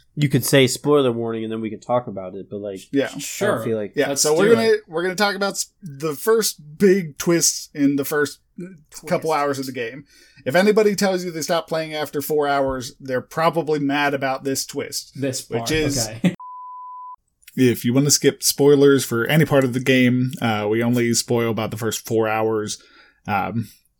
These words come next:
Speaker 2: if you've played it, you probably know what we're talking about. Uh, skip to thirty-five minutes and ten seconds, thereabouts. That Joel gets his head beaten in with a golf club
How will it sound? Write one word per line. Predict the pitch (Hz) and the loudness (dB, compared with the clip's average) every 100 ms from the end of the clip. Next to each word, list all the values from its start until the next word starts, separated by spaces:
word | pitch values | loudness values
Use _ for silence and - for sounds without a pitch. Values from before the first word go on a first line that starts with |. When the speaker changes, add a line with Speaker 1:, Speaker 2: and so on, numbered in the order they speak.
| _ _ | _ _
Speaker 2:
if | 113 110 | -6 -4
you've | 104 | -2
played | 151 151 | 4 4
it, | 135 | 4
you | 117 | -2
probably | 120 110 107 | -4 -4 -4
know | 104 | -4
what | 95 | -4
we're | 92 | -6
talking | 98 98 - 104 | -4 -6 -4 -4
about. | 101 101 - _ _ _ _ | -4 -8 -10 _ _ _ _
Uh, | 101 87 87 | -4 -2 2
skip | - 135 131 - | 4 4 0 0
to | 123 110 110 | 0 0 0
thirty-five | 131 127 135 120 | 0 2 2 2
minutes | 117 113 110 - - | 0 -2 0 -2 -2
and | 110 104 101 | -2 0 0
ten | 117 101 | 0 0
seconds, | 98 85 - - - | 0 -2 -6 -6 -4
thereabouts. | - 85 - - - - - - - - - - - - - | -4 -6 -8 -8 -8 -8 -12 -16 -16 -16 -18 -18 -18 -18 -10
That | 127 123 123 | -8 -8 -2
Joel | 147 170 170 156 - | 2 4 2 -2 -8
gets | 139 135 | -8 -4
his | 240 | -2
head | 156 151 143 - 127 | 2 0 0 -8 -6
beaten | 165 185 147 | -6 -2 2
in | 143 143 | 6 6
with | 139 | 4
a | 131 | 0
golf | 135 135 135 | 0 0 0
club | - 131 113 | -4 -4 -4